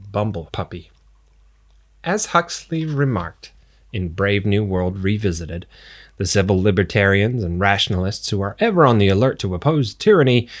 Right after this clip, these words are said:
failed to take into account man's almost infinite appetite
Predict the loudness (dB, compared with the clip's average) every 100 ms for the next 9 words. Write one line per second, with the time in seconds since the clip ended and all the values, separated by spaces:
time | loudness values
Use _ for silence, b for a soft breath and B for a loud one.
0 | B B _ _ -4 2 2 2 -2 -8
1 | -8 -8 -2 -2 0 0 0 -4 -8 -8
2 | -8 -8 -8 -16 -20 _ -4 0 0 -2
3 | -2 0 0 0 -2 -6 -4 -2 -2 -6
4 | -8 -8 -4 -4 -4 -6 -6 -6